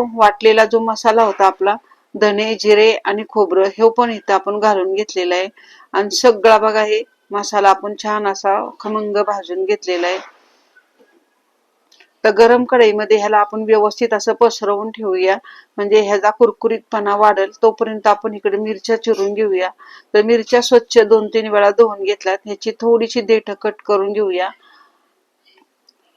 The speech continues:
आणि सुरीनी मधल्यामध्ये ह्याला चीर पाडून सर्व बी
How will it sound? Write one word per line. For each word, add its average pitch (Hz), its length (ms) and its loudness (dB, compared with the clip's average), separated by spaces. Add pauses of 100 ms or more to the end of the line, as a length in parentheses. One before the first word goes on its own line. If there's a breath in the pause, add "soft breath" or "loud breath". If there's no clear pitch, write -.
(400)
आणि 208 220 -2
सुरीनी 226 480 0
मधल्यामध्ये 220 640 -2
ह्याला 202 220 0
चीर 233 320 -4
पाडून 208 340 -2
सर्व 208 400 0 (140)
बी 233 220 -4